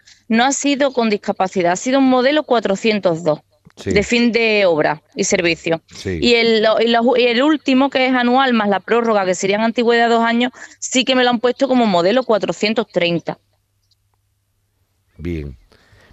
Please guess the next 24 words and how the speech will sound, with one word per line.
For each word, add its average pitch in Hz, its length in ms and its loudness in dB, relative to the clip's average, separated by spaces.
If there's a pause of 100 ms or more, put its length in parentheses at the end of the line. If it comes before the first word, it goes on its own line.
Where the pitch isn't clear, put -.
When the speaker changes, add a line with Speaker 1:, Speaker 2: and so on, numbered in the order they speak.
Speaker 2:
Pero 90 180 -4
ahora, 113 220 -2
la, 107 200 -6
la, 85 180 -4
el, 82 260 -6
bueno, 85 300 -4
el, 82 100 -4
de, 85 80 -4
el - 120 -12
cuatrocientos 98 460 -4
dos 123 180 -4
que 135 100 -6
yo 110 40 -2
estoy 98 180 -6
viendo 92 200 -4
aquí, 90 160 -8
el 117 80 -6
cuatrocientos 90 400 -8
treinta 113 320 -8
no 110 120 -8
lo 90 100 -6
he 101 40 -4
visto 113 240 -10
todavía. 90 480 -10